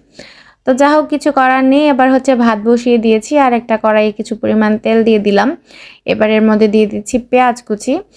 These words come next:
আজকে হচ্ছে মুরগির গলা, পা, ঘিলা এগুলোর সাথে কয়েক টুকরা মাংস দিয়ে, আলু দিয়ে একটু ঝোল ঝোল করে হচ্ছে রান্না করব। তো এবার আপনাদের সাথে আমি একটা বিষয় শেয়ার করতে যাচ্ছি, যে এই বিষয়টা হচ্ছে আমি আমার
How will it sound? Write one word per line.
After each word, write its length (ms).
আজকে 300
হচ্ছে 280
মুরগির 440
গলা, 440
পা, 220
ঘিলা 420
এগুলোর 340
সাথে 260
কয়েক 300
টুকরা 280
মাংস 420
দিয়ে, 320
আলু 340
দিয়ে 260
একটু 240
ঝোল 280
ঝোল 200
করে 200
হচ্ছে 320
রান্না 280
করব। 280
তো 60
এবার 280
আপনাদের 440
সাথে 400
আমি 280
একটা 220
বিষয় 360
শেয়ার 260
করতে 260
যাচ্ছি, 360
যে 240
এই 160
বিষয়টা 440
হচ্ছে 260
আমি 280
আমার 520